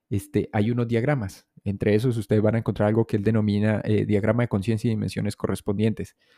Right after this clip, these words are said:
Me gusta mucho no solo por la claridad que plantea, representa, sino por el hecho de que se ha servido a amigos ilustradores, diseñadores gráficos, ¿sí? Con los cuales ha hecho un, un trabajo bastante ire-,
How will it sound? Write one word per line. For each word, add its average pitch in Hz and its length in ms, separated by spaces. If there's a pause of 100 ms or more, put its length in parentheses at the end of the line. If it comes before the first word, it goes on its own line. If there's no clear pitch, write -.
(260)
Me 110 100
gusta 135 280
mucho 160 320
no 147 100
solo 147 280
por 123 160
la 107 80
claridad 107 580 (240)
que 101 100
plantea, 110 600
representa, 107 580
sino 101 260
por 104 140
el 95 80
hecho 98 200
de 117 80
que 98 120
se 95 100
ha 95 40
servido 113 400
a - 20
amigos 104 380
ilustradores, 107 720
diseñadores 95 680
gráficos, 107 680 (540)
¿sí? 120 300 (460)
Con 104 160
los 98 140
cuales 117 240
ha 123 80
hecho 120 160
un, 127 180
un 120 140
trabajo 123 240
bastante 110 360
ire-, 127 220